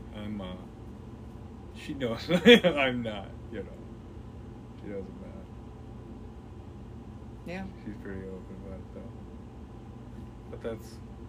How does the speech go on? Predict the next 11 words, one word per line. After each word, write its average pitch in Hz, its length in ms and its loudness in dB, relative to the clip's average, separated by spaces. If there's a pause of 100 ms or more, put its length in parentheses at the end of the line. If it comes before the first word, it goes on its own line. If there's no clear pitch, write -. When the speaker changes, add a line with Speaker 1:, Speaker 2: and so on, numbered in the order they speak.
Speaker 1:
it's - 80 -12
part 92 180 -6
of 98 80 -6
being 101 180 -6
with 101 120 -6
Lisa. 101 260 -6 (3000)
Let's 104 160 -8
see, 101 80 -2
what 107 220 0
else 101 260 -2
could - 100 -8